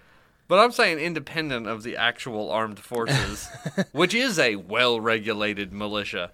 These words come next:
Speaker 2: Yeah. But see, the thing about that, that's like,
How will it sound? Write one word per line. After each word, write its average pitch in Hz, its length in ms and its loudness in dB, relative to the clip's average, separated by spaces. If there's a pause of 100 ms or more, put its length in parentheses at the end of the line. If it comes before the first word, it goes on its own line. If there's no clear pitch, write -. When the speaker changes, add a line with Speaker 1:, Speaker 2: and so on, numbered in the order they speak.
(140)
Speaker 2:
Yeah. 113 220 -4 (400)
But 240 160 8
see, 240 180 4
the 196 140 -2
thing 202 180 2
about 160 240 4
that, 156 240 8
that's 147 220 4
like, 139 300 6